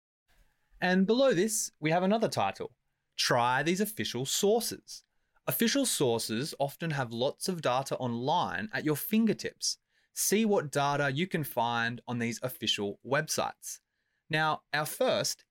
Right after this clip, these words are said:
is sports, and we have three laptop graphics with three resources. The first, visit the Australian Olympics and Paralympics official team pages.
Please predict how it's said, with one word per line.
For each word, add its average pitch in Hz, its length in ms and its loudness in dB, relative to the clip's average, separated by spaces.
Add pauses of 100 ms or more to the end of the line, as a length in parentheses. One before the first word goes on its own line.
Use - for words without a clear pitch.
is 190 140 0
sports, - 640 0 (400)
and 156 100 0
we 160 120 2
have 160 180 -2
three 202 580 0
laptop - 540 -2
graphics - 640 -8 (320)
with 160 260 0 (160)
three 110 340 0
resources. - 760 -4 (360)
The 123 80 -2
first, 196 640 0 (340)
visit 196 500 2
the 117 100 0
Australian 175 580 0
Olympics 135 580 0
and 220 140 -4
Paralympics 131 920 -2 (120)
official 147 400 -2
team 247 340 -2
pages. - 560 -4